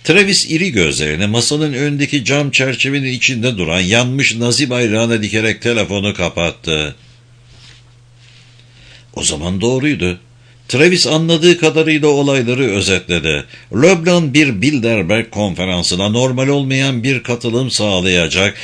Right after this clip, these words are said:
başkan yardımcısı Cook'u koruyordu. Besbelli ki toplantının sebeplerini önceden bildiği için oldukça hassas bir şey ele geçirdi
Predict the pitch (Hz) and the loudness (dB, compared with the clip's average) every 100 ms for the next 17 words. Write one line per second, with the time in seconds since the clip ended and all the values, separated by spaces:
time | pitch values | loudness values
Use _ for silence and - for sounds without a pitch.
0 | - - 135 - 151 165 101 82 76 87 | -8 0 2 4 2 2 2 2 2 -2
1 | 80 85 110 - 139 131 117 151 147 127 | -2 0 -2 0 0 2 0 0 0 0
2 | 101 92 85 82 80 - - - - - | 2 2 2 0 -2 -4 -18 -20 -14 2
3 | 165 170 165 180 175 180 175 160 156 160 | 4 4 4 4 4 0 2 0 2 2
4 | 147 156 165 151 147 165 - 151 147 147 | 2 -2 0 0 2 0 0 -2 0 0
5 | 151 139 92 87 95 87 87 82 87 95 | 0 0 0 0 0 0 -2 0 0 0
6 | 117 127 147 139 135 139 120 135 - 143 | 0 0 0 0 -2 -2 0 0 0 -2
7 | 131 123 131 - 131 98 85 95 95 - | -2 -2 -2 0 0 2 0 2 0 2
8 | 95 90 92 95 | 0 0 0 0